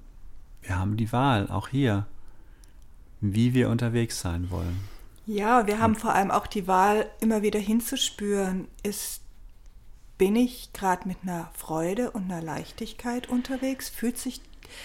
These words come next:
Speaker 2: das, was ich gerade in meinem Leben gestalte, erledige, ähm, kreiere, leicht an?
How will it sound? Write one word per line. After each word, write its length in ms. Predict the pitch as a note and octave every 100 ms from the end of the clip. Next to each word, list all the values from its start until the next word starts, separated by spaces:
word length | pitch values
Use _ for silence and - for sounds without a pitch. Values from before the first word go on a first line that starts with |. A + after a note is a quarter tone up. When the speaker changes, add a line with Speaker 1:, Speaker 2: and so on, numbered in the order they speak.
| - -
Speaker 2:
das, 360 | G3+ A#3 - A3+
was 180 | A3+
ich 160 | G#3+ -
gerade 420 | - F#3 F#3+ G3
in 180 | - F#3+
meinem 300 | F#3 F#3 F3+
Leben 640 | F3 F3+ F3+ F3+ E3+ F3 - - - - - - - - - - - - - - -
gestalte, 720 | - B3+ - D#3+ F3+ F#3 G#3 - - - -
erledige, 640 | G3+ G3+ G3 G3+ G3 F#3+ - -
ähm, 600 | - G#3 F#3 F3 F3 F3 E3 -
kreiere, 760 | - - G#3+ G3+ G3 G3 G3 - - -
leicht 580 | F3 E3 E3+ - -
an? 320 | A3 B3 C#4+